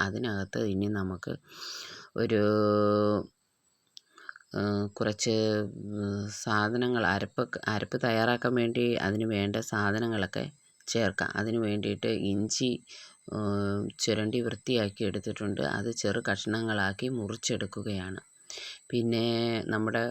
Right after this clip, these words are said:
ഉള്ളിയുടെ തൊലിയെല്ലാം കളഞ്ഞ്, തൊലിയെല്ലാം കളഞ്ഞ് വൃത്തിയാക്കി അത് ഞാൻ കഴുകി ഒരു, ഉം, പാത്രത്തിൽ നിന്ന് എടുത്ത് ഇതിനകത്തോട്ട് ഇട്ട് കൊടുക്കുകയാണ്. അരപ്പിൽ, ഉം, തേങ്ങയിലോട്ടേ, തേങ്ങയുടെ കൂട്ടിലോട്ട് ഇട്ട് കൊടുക്കുകയാണ്.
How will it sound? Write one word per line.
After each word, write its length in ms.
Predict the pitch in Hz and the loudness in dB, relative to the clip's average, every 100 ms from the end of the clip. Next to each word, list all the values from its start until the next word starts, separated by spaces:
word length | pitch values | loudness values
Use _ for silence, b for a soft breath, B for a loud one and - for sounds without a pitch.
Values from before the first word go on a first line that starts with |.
| - B B B | -6 B B B
ഉള്ളിയുടെ 640 | - 110 107 131 127 120 123 - _ b _ _ - | -4 0 2 2 2 2 0 -4 _ b _ _ 0
തൊലിയെല്ലാം 800 | 120 117 139 135 107 107 113 117 | 0 2 0 0 -2 -2 -2 -2
കളഞ്ഞ്, 420 | 117 101 95 92 - | -2 0 0 -2 -6
തൊലിയെല്ലാം 580 | 107 110 117 123 110 107 | -2 0 2 2 2 0
കളഞ്ഞ് 320 | 110 104 98 117 | 0 0 0 -2
വൃത്തിയാക്കി 720 | 117 101 139 117 98 95 98 101 B B B - | -4 -6 0 0 0 -4 -8 -10 B B B -8
അത് 200 | 107 113 | -2 0
ഞാൻ 240 | 110 104 113 | 0 0 0
കഴുകി 460 | 107 95 101 123 | 0 0 0 0
ഒരു, 180 | 120 110 113 - - | 0 0 -4 -8 -8
ഉം, 200 | 104 101 - | -6 -6 -4
പാത്രത്തിൽ 600 | 110 104 - 107 - 117 | -2 -2 -4 -6 -2 -2
നിന്ന് 340 | 113 110 113 120 - | 0 0 0 -2 -2
എടുത്ത് 400 | 104 98 98 127 127 - B B B B | -2 -2 -4 -4 -6 -10 B B B B
ഇതിനകത്തോട്ട് 720 | 107 110 120 113 104 101 98 110 | -4 0 0 0 0 -2 -2 -2
ഇട്ട് 200 | 95 120 | -2 -2
കൊടുക്കുകയാണ്. 760 | 104 98 - 107 101 101 101 101 | 0 -2 -4 -2 0 0 0 2
അരപ്പിൽ, 420 | 101 104 104 110 113 - | 2 2 0 0 0 -2
ഉം, 400 | 104 104 101 104 104 98 | 0 0 0 0 -2 -2
തേങ്ങയിലോട്ടേ, 800 | 120 110 113 120 113 107 104 95 - - | 2 2 4 2 4 2 2 -4 -4 -10
തേങ്ങയുടെ 420 | - 107 110 104 | -4 -2 0 0
കൂട്ടിലോട്ട് 480 | 107 104 - 107 107 | 0 -2 0 0 2
ഇട്ട് 160 | 110 - | 0 0
കൊടുക്കുകയാണ്. 580 | 113 98 113 104 101 | 0 0 0 0 0